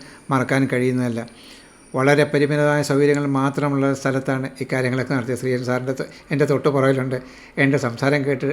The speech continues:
അവർ ചിരിക്കുന്നുണ്ടായിരിക്കാം. പക്ഷേ ഞാൻ കുറച്ച് വാക്കുകളൊക്കെ അവിടുന്ന് പ-, തെലുങ്ക് പഠിച്ചു.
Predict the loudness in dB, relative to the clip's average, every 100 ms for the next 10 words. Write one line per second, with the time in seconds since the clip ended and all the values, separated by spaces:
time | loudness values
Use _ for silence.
0 | -2 -2 0 0 -2 -4 -4 -4 0 0
1 | 2 0 2 2 0 -4 -10 -20 -20 0
2 | 4 4 4 0 0 2 2 2 2 4
3 | 4 2 2 -2 -2 -4 -4 -2 0 -2
4 | -2